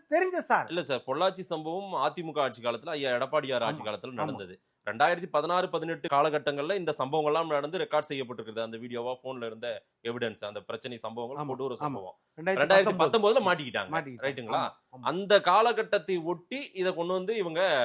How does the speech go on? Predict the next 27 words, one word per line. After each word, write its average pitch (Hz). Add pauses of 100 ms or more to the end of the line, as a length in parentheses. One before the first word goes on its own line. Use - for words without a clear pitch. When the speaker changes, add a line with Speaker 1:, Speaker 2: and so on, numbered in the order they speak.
(240)
Speaker 2:
அரசியல், 170
அது 139
அரசியல் 170
பண்றாங்க. 165
Speaker 1:
ம். -
Speaker 2:
ஏறக்குறைய 170
ரெண்டு 185
பேருமே 247
அரசியல் 196
மாதிரி 165
தானே 165
பார்க்க 127
முடியும். 113
Speaker 1:
இல்ல, 185
இப்போ 143
Speaker 2:
இதுல 196
எதுக்கு 233
யார் 220
கிரெடிட் 196
எடுத்துக்கணும்? 139
Speaker 1:
இப்போ 143
Speaker 2:
தேவையா 226
இது? 113
Speaker 1:
அதிமுக 185
வந்து 147
அரசியல் 165
பண்ணல 147